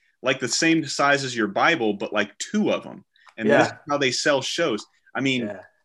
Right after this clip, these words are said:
Speaker 1: obviously, this is probably the last show of its kind that was like that. Um, and I guess it's just, it goes to show that not only was Danny just really, really good, but it was like,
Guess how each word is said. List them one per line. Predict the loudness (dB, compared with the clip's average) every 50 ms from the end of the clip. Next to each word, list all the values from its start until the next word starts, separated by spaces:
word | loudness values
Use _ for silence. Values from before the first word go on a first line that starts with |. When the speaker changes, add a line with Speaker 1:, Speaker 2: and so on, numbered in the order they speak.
| _ 2
Speaker 1:
obviously, | 2 2 2 0 -2 -2 -2
this | -4 -4
is | -6
probably | -2 0 0 2 2 0
the | 0 0
last | 2 2 4 4 2 0
show | -2 -4 -2 -2 -2
of | -2 -4
its | -6 -8
kind | -10 -6 -4 -2 -2 0 -2 -2
that | -4 -6
was | -8 -8 -10 -8
like | -6 -2 0 0 0 -2 -4 -6
that. | -6 -6 -6 -6 -8 -12 _ _ _ _ _ _ -10
Um, | -8 -6 -4 -6 -6 -8 -10 -8
and | -6 -6 -6 -6 -8 -10 -14 _ _ -4
I | -2 -2
guess | 0 0 -2 -2 -4
it's | -8 -6
just, | -6 -4 -4 -4 -6 -10 _ _ _ -16
it | -8 -2
goes | 0 0 0 -2
to | -4 -6
show | -6 -4 -2 0 0 0
that | -2 -2 -6 -8 -12 -14 -14 -12 -8 -6
not | -4 -2 -2
only | -2 -2 -2 -2 -2
was | -2 -4 -6 -8
Danny | -2 0 2 2 2 0
just | -4 -4 -4
really, | -4 -2 -2
really | 0 0 -2
good, | -2 -2 -2 -2 -2 -2 -2
but | -6 -6
it | -6
was | -6 -8 -8
like, | -8 -10